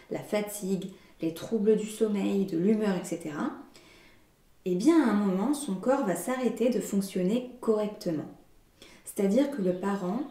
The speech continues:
va facilement perdre le contrôle de la situation de plus en plus régulièrement jusqu'à la crise de burn-out.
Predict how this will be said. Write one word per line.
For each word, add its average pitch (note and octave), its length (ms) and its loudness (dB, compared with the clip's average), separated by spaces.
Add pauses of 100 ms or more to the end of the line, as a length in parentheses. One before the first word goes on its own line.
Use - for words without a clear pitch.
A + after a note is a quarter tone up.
(280)
va E3+ 100 -4
facilement A3+ 720 -2
perdre G#3+ 420 0
le F3 120 0
contrôle G3 600 -2
de F3 100 0
la E3 120 -2
situation - 760 -4 (420)
de E3 100 0
plus C4+ 300 0
en A#3 100 2
plus G3+ 180 -2
régulièrement E3+ 800 -2 (300)
jusqu'à F3+ 420 -4
la E3+ 120 -4
crise F#3 460 -6 (300)
de E3+ 240 -2
burn-out. D3+ 600 -4